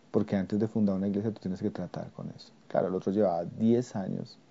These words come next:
esclavo a la pornografía. Y el hermano le dijo, "No, no puedes fundar una iglesia así.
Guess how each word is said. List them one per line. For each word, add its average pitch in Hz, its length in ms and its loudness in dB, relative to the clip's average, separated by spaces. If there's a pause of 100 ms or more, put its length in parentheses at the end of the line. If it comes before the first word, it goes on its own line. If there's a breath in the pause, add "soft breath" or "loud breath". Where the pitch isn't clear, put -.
(140)
esclavo 92 440 -4
a 85 40 -4
la 87 100 -6
pornografía. - 640 -12 (3000 soft breath)
Y 117 320 10
el 110 360 4
hermano 104 240 4
le 107 80 4
dijo, 101 120 0
"No, 98 120 -4 (340)
no 107 240 2
puedes 110 220 2
fundar 120 280 4
una 107 140 4
iglesia 98 400 0
así. 107 160 -6